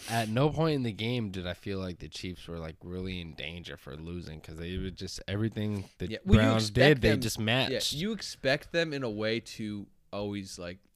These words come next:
Speaker 2: come back or win. You know, it's just the way that their offense is set up. Like, Mahomes is gonna get, get his all the time.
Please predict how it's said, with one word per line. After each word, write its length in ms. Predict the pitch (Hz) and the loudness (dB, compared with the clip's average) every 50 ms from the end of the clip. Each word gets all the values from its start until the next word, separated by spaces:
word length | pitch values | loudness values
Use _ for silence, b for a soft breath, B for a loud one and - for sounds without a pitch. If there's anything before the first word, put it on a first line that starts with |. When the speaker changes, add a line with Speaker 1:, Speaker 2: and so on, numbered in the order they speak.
| _ _ | _ _
Speaker 2:
come 240 | - - 98 95 92 | -8 -8 -6 -4 -2
back 320 | 95 95 92 90 - - | -2 -2 -2 -4 -6 -8
or 100 | 85 85 | -10 -10
win. 460 | 87 87 92 92 92 90 92 92 90 - - - - | -10 -10 -8 -8 -8 -8 -8 -10 -12 -14 -16 -16 -12
You 140 | 98 104 | -10 -8
know, 180 | 101 95 92 92 | -6 -6 -6 -6
it's 160 | 98 117 - | -6 -6 -6
just 200 | - 139 - - - | -8 -8 -8 -6 -6
the 80 | 123 | -6
way 220 | 113 117 120 127 135 | -2 0 0 0 0
that 160 | 131 120 - | -2 -2 -4
their 120 | - 104 98 | -4 -2 -2
offense 420 | 104 110 - - 117 104 95 - | -2 -2 -4 -4 -8 -8 -8 -10
is 60 | 95 - | -10 -8
set 240 | - - 107 98 101 | -6 -4 -4 -2 -2
up. 180 | 104 110 - - b b b b b b b b b b _ | -2 -4 -6 -10 b b b b b b b b b b _
Like, 200 | - 110 101 - | -4 -4 -4 -2
Mahomes 500 | 107 104 98 98 120 135 147 139 123 107 | -4 -6 -4 -2 -2 -2 0 -2 -4 -6
is 100 | 104 92 | -8 -4
gonna 300 | 101 110 104 104 95 92 - - - - - _ | -4 -2 -2 -2 -4 -6 -8 -14 -20 -20 -14 _
get, 260 | 117 110 107 - - _ _ _ - | -2 -2 -2 -2 -4 _ _ _ -6
get 160 | - 110 95 | -4 -4 -4
his 380 | 98 98 90 87 95 - - - - - - - | -4 -8 -10 -10 -10 -12 -14 -16 -18 -18 -10 -4
all 180 | 98 104 98 | -2 -2 -2
the 80 | 87 87 | -2 -6
time. 340 | - - 87 82 85 87 | -10 -12 -12 -12 -12 -12